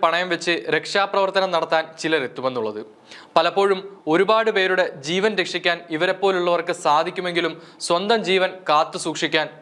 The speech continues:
ഇവർ മറന്നുപോകും. ഇത്തരത്തിൽ പ്രിയപ്പെട്ടവരെ രക്ഷിക്കുന്നതിനിടയിൽ ജീവൻ നഷ്ടമായവരാണ് ദുരന്തമുഖങ്ങളിലെ ഏറ്റവും വലിയ മറ്റൊരു വേദന. വയനാട്ടിലും ഈ കാഴ്ച നമുക്ക് കാണേണ്ടി വന്നു. പോലീസും സൈന്യവും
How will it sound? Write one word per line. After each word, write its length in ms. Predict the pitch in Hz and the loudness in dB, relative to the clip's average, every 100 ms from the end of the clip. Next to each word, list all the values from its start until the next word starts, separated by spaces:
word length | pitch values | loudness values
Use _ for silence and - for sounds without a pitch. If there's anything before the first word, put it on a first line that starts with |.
| 151 | -2
ഇവർ 240 | 151 147 | 0 0
മറന്നുപോകും. 600 | 139 139 147 120 110 - - - | 0 0 -2 -6 -10 -14 -20 -6
ഇത്തരത്തിൽ 460 | 180 247 247 247 214 - | 0 2 2 0 -2 0
പ്രിയപ്പെട്ടവരെ 600 | 190 202 208 226 240 233 208 | 2 2 2 2 4 4 2
രക്ഷിക്കുന്നതിനിടയിൽ 960 | - 226 226 226 220 214 208 202 - | 0 -2 0 0 0 2 2 0 -2
ജീവൻ 500 | 135 151 202 233 240 | -8 -2 2 2 2
നഷ്ടമായവരാണ് 1080 | 208 190 226 202 185 196 190 180 175 170 151 | 0 0 0 2 2 2 2 2 0 -4 0
ദുരന്തമുഖങ്ങളിലെ 920 | 180 208 208 196 180 180 180 170 165 160 | 0 2 0 0 0 2 2 0 0 0
ഏറ്റവും 420 | 170 - 208 202 | 0 0 0 2
വലിയ 300 | 170 160 156 - | 2 0 -2 -2
മറ്റൊരു 320 | 143 - 151 | -4 0 0
വേദന. 400 | 120 110 113 107 - | 0 -2 -2 -6 -2
വയനാട്ടിലും 580 | 143 165 196 214 208 208 - | 2 2 2 0 -2 -4 -4
ഈ 180 | 170 190 | -4 0
കാഴ്ച 280 | 190 185 185 175 143 | 0 0 0 -2 -2
നമുക്ക് 300 | 165 165 170 160 | -4 -4 -2 0
കാണേണ്ടി 380 | 135 143 151 135 | 0 0 -2 -4
വന്നു. 320 | 107 107 - - - - | -4 -10 -16 -20 -20 0
പോലീസും 600 | 180 202 226 240 226 - | 2 2 2 0 -2 -2
സൈന്യവും 600 | - 180 196 214 214 202 | 0 2 2 0 -2 -4